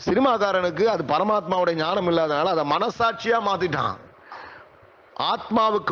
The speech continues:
பக்கத்துல பரமாத்மா, பரமாத்மா சொல்லும், "நீ பண்றது தப்பு, இதை செய்யாத,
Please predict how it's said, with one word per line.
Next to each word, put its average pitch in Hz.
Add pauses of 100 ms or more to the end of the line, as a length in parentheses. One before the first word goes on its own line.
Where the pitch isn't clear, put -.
பக்கத்துல 226
பரமாத்மா, 202
பரமாத்மா 202
சொல்லும், 214
"நீ 226
பண்றது 196
தப்பு, 196
இதை 196
செய்யாத, 190